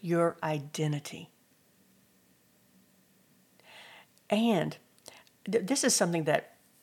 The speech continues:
I had to work on myself, or what you think they're saying about you. <laughs> That can trip you up too, 'cause it will silence you. It will shut you up,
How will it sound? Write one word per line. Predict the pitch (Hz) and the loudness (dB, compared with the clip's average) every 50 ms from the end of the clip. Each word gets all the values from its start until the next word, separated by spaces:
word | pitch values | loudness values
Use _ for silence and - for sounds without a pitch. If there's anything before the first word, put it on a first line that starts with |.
| - _ - - | -20 _ -6 -2
I | - 196 254 302 | 2 2 2 2
had | 262 220 170 156 | 2 0 0 0
to | 165 - | 0 -2
work | - 165 156 - | -2 -2 0 0
on | 165 156 | 0 0
myself, | 156 151 151 - - - 226 214 170 - - - | 0 -2 -2 -2 0 0 0 0 0 -2 0 2
or | 214 220 | 4 6
what | 220 220 226 233 233 | 8 8 8 6 6
you | 233 240 247 | 2 0 0
think | 240 - - - - - - 339 359 294 - - - - _ _ _ 156 | -2 -4 -6 -10 -4 0 2 2 2 2 0 -4 -10 -14 _ _ _ -2
they're | 156 - 151 | -2 0 0
saying | - - - 160 147 139 139 | 0 -2 -2 -2 -4 -4 -6
about | 143 - - - - - - - | -8 -8 -8 -10 -8 -8 -10 -10
you. | - - - - _ _ _ _ _ - | -10 -12 -16 -20 _ _ _ _ _ 0
<laughs> | 247 - - - - _ _ _ _ _ _ _ _ _ _ - - - - - - - | 0 0 0 -4 -12 _ _ _ _ _ _ _ _ _ _ -16 -14 -12 -12 -12 -12 2
That | 330 - 453 453 - | 4 4 4 6 4
can | 240 190 - | 0 0 0
trip | - - 190 190 - 208 | 0 0 0 0 0 0
you | 208 208 233 | 0 2 2
up | 254 - - | 0 0 -4
too, | - - 466 - - 220 - _ _ _ _ _ _ _ _ _ _ _ _ _ _ _ _ _ _ _ _ _ _ _ _ _ _ _ _ _ - - - - | -2 -2 0 0 -2 -4 -10 _ _ _ _ _ _ _ _ _ _ _ _ _ _ _ _ _ _ _ _ _ _ _ _ _ _ _ _ _ -16 -16 -14 -10
'cause | - - 180 156 175 | -6 -4 -2 0 0
it | 160 - | 0 0
will | 165 | 0
silence | 151 - - 139 139 139 135 131 - - - | -2 0 0 -2 -2 -4 -4 -4 -6 -6 -6
you. | - 101 226 - _ _ _ _ _ _ _ _ _ _ _ _ _ _ _ _ _ _ _ _ _ _ _ _ _ _ _ _ _ _ _ - - | -6 -10 -14 -16 _ _ _ _ _ _ _ _ _ _ _ _ _ _ _ _ _ _ _ _ _ _ _ _ _ _ _ _ _ _ _ -4 -2
It | 196 170 | -2 -2
will | 156 151 | -2 -2
shut | - - - 196 190 - | -2 -2 0 0 0 0
you | 190 180 175 170 | 0 -2 0 2
up, | 175 170 165 - - | 2 0 0 -2 -8